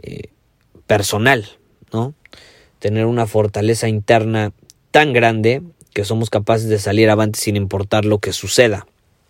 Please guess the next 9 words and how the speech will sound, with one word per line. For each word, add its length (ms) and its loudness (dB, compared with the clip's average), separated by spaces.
Y 180 0
también 720 0
sin 220 -8
dejarnos 520 0
llevar 480 0
por 180 -4
todos 220 -2
esos 260 -4
estímulos 760 0